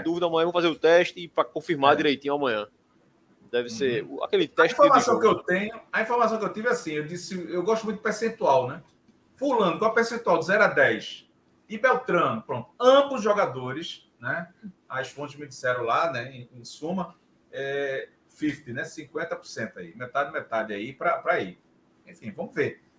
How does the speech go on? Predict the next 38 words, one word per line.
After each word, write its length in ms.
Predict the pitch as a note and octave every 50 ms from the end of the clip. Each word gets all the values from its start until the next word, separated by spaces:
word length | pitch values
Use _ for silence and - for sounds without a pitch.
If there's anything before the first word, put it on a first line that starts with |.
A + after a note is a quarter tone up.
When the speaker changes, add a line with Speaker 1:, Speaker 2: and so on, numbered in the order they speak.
| _ -
Speaker 2:
Eu 220 | B3+ C#4+ B3+ A#3
acho 160 | A#3+ B3+ -
que 80 | - C4
não 120 | B3 A#3
vão, 180 | A#3 B3+ C4 A3
não. 280 | E3 A2+ - - - - _ _ _ _ _ _ _ _ _
Eu 120 | C3 C#3 D3
acho 140 | D3 C#3+ -
que 60 | C3
não 80 | B2+ B2+
Speaker 1:
É, 40 | A#2+
Speaker 2:
vão 100 | A2 A2
pro 80 | C#3 C3+
jogo. 160 | B2+ C#3+ - _ _ -
Speaker 1:
eu 100 | C#3 C3+
acho 120 | - -
que 60 | C#3+
não. 140 | B2 B2+ A#2+ A#2 _ _ _ _ _ _ _
Também 180 | - C#3+ C#3+ D3+
acho 100 | C#3+ -
que 40 | -
não 80 | D3 C3+
vão 120 | C#3 D3
pro 120 | D3 - C#3+
jogo, 240 | C#3+ D3+ D3 C#3+
não. 240 | C3+ C3 C#3 D#3+ F3 - _ _ _ _ _ _ _ _ _ _ _ _ _ -
Aí, 200 | - D#3+ F3 F3+
em 40 |
cima 400 | F3 - - - A3 A3+ A3 G3
disso, 320 | E3 D3 E3+ G3 A3 G#3+ G#3
Anel, 380 | F#3 D#3+ C#3 B2 A2+ G#2+ A2+ - _ _ _ _ _ _
quem 160 | - G3+ G#3+
joga 200 | F#3+ F#3+ F#3+ F#3
amanhã, 240 | F3+ D3+ C#3 C3 B2
Anel? 160 | A#2 A2+ A2
Tu 100 | A2 -
acha 160 | C#3 C#3+ D3+ C3+
que, 360 | - D3+ D3 C#3 B2 A2+